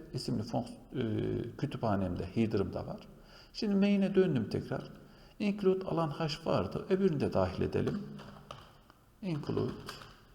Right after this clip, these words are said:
tırnak açıyorum. Çevre nokta hash.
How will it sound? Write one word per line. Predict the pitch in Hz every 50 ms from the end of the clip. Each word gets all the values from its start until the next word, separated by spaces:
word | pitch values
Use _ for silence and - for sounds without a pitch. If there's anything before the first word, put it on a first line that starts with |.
| - - - - - - - - - - - - - - - - - -
tırnak | - 151 156 156 151 -
açıyorum. | 151 147 - - 151 151 160 160 - - - - - - - - - - - - - - - - - - -
Çevre | - 214 196 135 117 120 135 147 - - - - -
nokta | 151 127 - - - 143 - -
hash. | - - - - - - -